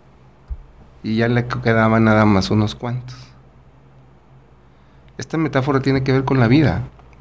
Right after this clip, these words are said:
Cada brillante es un año de nuestra vida. ¿Qué hemos hecho con cada año de vida?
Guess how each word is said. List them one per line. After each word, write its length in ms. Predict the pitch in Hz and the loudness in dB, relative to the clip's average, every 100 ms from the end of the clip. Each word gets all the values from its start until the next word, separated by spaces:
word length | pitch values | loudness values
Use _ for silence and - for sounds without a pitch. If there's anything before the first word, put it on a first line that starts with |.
| - | -4
Cada 200 | 120 139 | 2 4
brillante 400 | 123 117 120 123 | 4 4 4 2
es 100 | 123 | 4
un 120 | 123 | 6
año 260 | 120 131 117 | 6 6 4
de 80 | 101 | 4
nuestra 320 | 95 - 95 | 0 0 0
vida. 240 | 110 113 - - - - - - - - - - - - - - - - - - - - - - - - | 0 -2 -8 -18 -20 -20 -20 -20 -20 -20 -20 -20 -20 -20 -20 -20 -20 -20 -20 -20 -20 -20 -20 -20 -20 -14
¿Qué 140 | - 92 | -4 0
hemos 380 | 98 110 - 98 | 0 -2 -2 0
hecho 320 | 82 - 98 | 0 -4 -12
con 180 | 95 90 | -10 -10
cada 320 | 87 90 85 | -8 -6 -6
año 240 | 82 82 92 - - - - - - - - | -6 -10 -14 -18 -20 -20 -20 -20 -20 -20 -20
de 100 | 113 | -12
vida? 220 | 98 110 | -12 -12